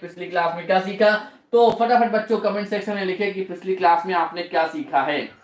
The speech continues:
पिछली क्लास में आपने क्या सीखा है, जल्दी बताइए comment section में। पिछली क्लास में आपने क्या सीखा है, जल्दी फटाफट comment section में लिखें कि पिछली क्लास में आपने क्या सीखा है।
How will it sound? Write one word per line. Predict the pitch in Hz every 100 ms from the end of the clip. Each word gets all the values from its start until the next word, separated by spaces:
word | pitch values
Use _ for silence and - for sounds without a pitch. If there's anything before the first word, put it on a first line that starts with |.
| - - - - -
पिछली | 190 185 233
क्लास | 226 214 208 196
में | 208
आपने | 208 196 190 208
क्या | 208 208
सीखा | 196 202 202
है, | 208 185
जल्दी | 190 202
बताइए | 190 196 190
comment | 190 190 190
section | 190 196 190
में। | 190 208 - _ _ 190
पिछली | 196 190
क्लास | 190 196 190
में | 196
आपने | 190 185 190
क्या | 202 196
सीखा | 208 214 208
है, | 202 185
जल्दी | 190 180 165
फटाफट | 196 196 202 -
comment | 185 190
section | 196 190
में | 196 190
लिखें | 190 220 220 - _ _ _
कि | 214
पिछली | 214 208 202 208 220
क्लास | 202 196 196 185
में | 208 214
आपने | 180 175 185 202
क्या | 196 180 180
सीखा | 180 160 147 156
है। | 160 165 147 131